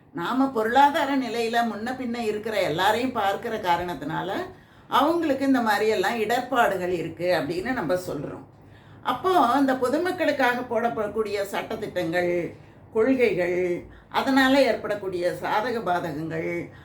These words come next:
அது எல்லாத்தையும் எல்லார்கிட்டையும் சொல்ல வேண்டியதுங்கிறது ஒரு கடமை தான். அது ஒவ்வொரு தனி மனிதனுக்கும் உரிய கடமை. தெரிஞ்சிருக்குன்னு வச்சுக்கோங்களேன்,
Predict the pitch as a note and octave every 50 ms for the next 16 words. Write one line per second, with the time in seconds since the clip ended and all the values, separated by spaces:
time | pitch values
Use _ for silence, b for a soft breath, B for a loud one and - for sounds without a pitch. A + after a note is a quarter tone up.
0 | B B - A3 A#3+ C#4+ C4+ A#3 A3+ A3+ A#3 B3 C#4 D#4+ D#4+ D#4 - C4+ A3+ A3
1 | A#3 C4+ C4 A#3+ A#3 A#3 A#3+ C#4 D#4 D#4+ E4+ E4+ - C4+ - - A3+ A#3 C4 C4
2 | - C4+ G#3+ G#3+ G#3+ A#3 A#3+ A#3+ A3+ G3+ F3+ F#3 F#3 E3+ D#3+ F#3 F#3+ G3+ G#3 G#3
3 | F#3+ E3 D#3 D#3 D4 D#4+ D#4+ D4 A#3+ A3 - A3+ F3+ F#3 F#3+ G#3 G#3 F3+ F3 E3+
4 | F3+ F3 F3 F3+ F3+ F#3 G3 G3+ G3+ G#3 C4 C4+ C4+ D4 D4+ F4 F#4+ F#4+ - B
5 | B B B B B - - E3+ E3 F#3 G#3 A#3+ C4+ D4 D4 D#4+ D4+ C4+ C4 B3+
6 | B3 C4 A#3+ A#3+ A#3 - C#4 D#4 D4+ B3 G#3+ G#3+ A3 A3 G#3+ G3+ E3+ E3+ E3+ E3+
7 | E3 D#3 - A3 A3+ D4 E4 F4 F4+ C#4 F#4 E4 C#4+ C#4+ - C4+ E4+ F#4 F4 -
8 | - C4+ B3+ B3 G3+ F3+ F3 D#3+ E3+ F3+ G3+ A3 G#3 E3+ C3+